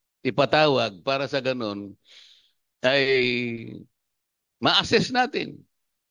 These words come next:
matanong natin sila at magkaroon sila ng pananagutan sa ating mga kababayan. Bakit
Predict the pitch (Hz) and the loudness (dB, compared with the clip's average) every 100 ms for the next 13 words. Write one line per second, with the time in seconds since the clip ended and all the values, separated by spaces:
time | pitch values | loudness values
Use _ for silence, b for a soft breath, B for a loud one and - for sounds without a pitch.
0 | _ 117 139 - 190 196 202 202 185 175 | _ -2 0 2 2 4 2 2 0 0
1 | 196 175 113 - _ _ _ _ - 117 | 0 0 -4 -8 _ _ _ _ -2 -2
2 | - 143 147 123 160 175 165 - 156 160 | 0 -2 -2 0 2 2 2 2 2 2
3 | 147 135 135 139 135 131 127 135 131 123 | 2 0 0 0 0 -2 -2 -4 -4 -2
4 | 123 117 131 123 117 117 113 117 117 104 | -2 0 -4 -4 -2 0 2 0 0 -2
5 | 101 135 139 156 | 0 0 0 -6